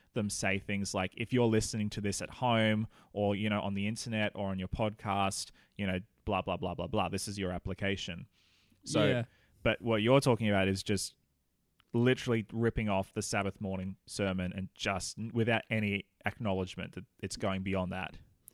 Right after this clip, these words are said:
Speaker 2: Yeah, and, like, you know, in the sermon, they're, like, referencing people in the church and in jokes, and they're not really explaining things.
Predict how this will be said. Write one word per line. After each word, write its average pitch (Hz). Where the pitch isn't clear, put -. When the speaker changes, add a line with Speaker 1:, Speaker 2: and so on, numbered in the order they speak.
Speaker 2:
Yeah, 165
and, 160
like, 175
you 190
know, 170
in 151
the 139
sermon, 131
they're, 127
like, 120
referencing 123
people 123
in 120
the 117
church 120
and 120
in 127
jokes, 120
and 131
they're 127
not 143
really 143
explaining 127
things. 123